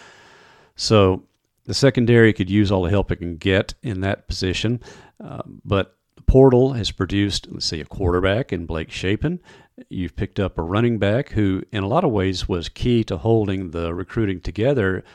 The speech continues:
down the stretch run. That's always good to see from a guy who is, uh, invested in that regard. I'm sorry, junior college running back. What am I saying? From the portal. Uh,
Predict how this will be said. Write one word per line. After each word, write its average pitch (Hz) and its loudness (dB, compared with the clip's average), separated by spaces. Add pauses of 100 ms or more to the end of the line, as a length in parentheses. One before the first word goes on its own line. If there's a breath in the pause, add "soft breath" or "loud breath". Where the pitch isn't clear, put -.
(200 soft breath)
down 98 -2
the 87 -6
stretch - -4
run. 107 0
That's 87 -8
always 90 -4
good 90 -6
to 87 -8
see 92 -4
from 90 -8
a 85 -8
guy 92 -4
who 90 -2 (520 loud breath)
is, 90 -4
uh, 90 -2 (340)
invested 95 -4 (280 loud breath)
in 87 -6
that 107 -2
regard. 92 -4
I'm - -12
sorry, 107 -4
junior 117 -4
college 78 -6
running 78 -8
back. 76 -12
What 85 -8
am 78 -10
I 78 -8
saying? 87 -10
From - -12
the - -12
portal. 80 -4 (580 loud breath)
Uh, 113 4